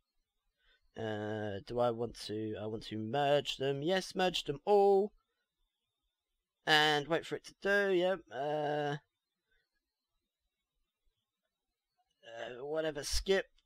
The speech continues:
skip. Fuck it, skip 'em all. Okay, so now we've done that, let's just minimize everything. Let's open it back up.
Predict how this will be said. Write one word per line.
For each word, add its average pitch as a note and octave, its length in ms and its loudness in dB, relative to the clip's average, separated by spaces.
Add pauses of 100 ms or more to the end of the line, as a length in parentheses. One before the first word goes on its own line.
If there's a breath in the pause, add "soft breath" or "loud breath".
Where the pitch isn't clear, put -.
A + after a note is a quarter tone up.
(300)
skip. F3 440 -2 (300)
Fuck - 120 -16
it, - 100 -14
skip - 220 -10
'em A2 100 -8
all. G#2 160 -8 (2250)
Okay, F#3+ 300 6 (340)
so D3+ 320 8
now F#3 160 6
we've F#3+ 120 2
done C#3+ 180 4
that, F#3 260 4
let's - 160 -8
just - 160 -12
minimize B2 580 -2
everything. B2+ 520 -6 (800)
Let's - 240 -20
open C#3 240 0
it A#2 160 -6
back A2+ 260 -2
up. - 320 -4